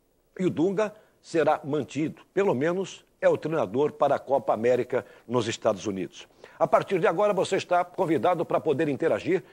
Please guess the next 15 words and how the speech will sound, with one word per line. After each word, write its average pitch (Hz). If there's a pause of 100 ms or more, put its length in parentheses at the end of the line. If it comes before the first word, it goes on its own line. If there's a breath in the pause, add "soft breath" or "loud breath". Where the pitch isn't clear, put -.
(180 loud breath)
com 220
a 196
enquete 165
do 143
Radar 135
Esportivo. 101
Bota 185
na 156
tela, 202 (320 loud breath)
a 175
enquete 160
é 147
importante, 156
polêmica, 180
palpitante, -